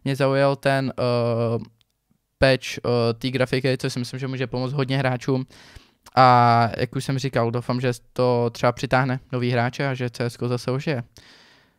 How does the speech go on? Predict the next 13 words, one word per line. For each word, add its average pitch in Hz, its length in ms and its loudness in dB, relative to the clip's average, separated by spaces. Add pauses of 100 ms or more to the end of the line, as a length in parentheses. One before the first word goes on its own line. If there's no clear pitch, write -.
(480)
To 160 100 -4
už 160 60 -4
by 165 120 0
bylo 160 120 4
asi 160 220 2
pro 156 280 -2 (100)
tohle 151 280 0
kratší 147 360 -2
video 139 340 2
ohledně 131 420 -2
patch - 320 -4
notů 135 480 -4
dvou, 127 400 0